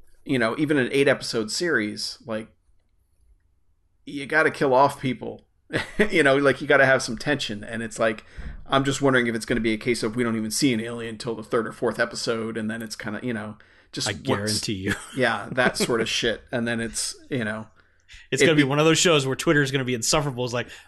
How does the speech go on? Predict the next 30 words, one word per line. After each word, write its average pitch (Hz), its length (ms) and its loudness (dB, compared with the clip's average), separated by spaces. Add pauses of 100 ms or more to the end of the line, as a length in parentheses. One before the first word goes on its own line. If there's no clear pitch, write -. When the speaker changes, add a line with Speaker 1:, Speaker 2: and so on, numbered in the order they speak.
Speaker 2:
um, 135 300 0
"I 147 120 0
was 160 140 4
promised 143 380 0
an 151 80 0
alien." 151 500 4
<laughs> 196 60 -6 (580)
Speaker 1:
Well, 208 140 4
yeah, 123 220 4 (160)
eh, 160 160 6
eh, 135 180 4
yeah. 120 200 4
I, 131 100 6
you 143 280 6
told 156 200 4
me 151 80 6
there 139 100 8
would 127 80 6
be 120 160 4
aliens 135 400 4
on 127 100 4
your 117 140 4
alien 127 320 2
show, 131 340 4 (180)
Speaker 2:
<laughs> 190 180 -2
Right? 147 200 4 (380)
Speaker 1:
yeah. - 140 -4 (920)
But 147 360 6 (320)
I 147 120 4
also 151 300 4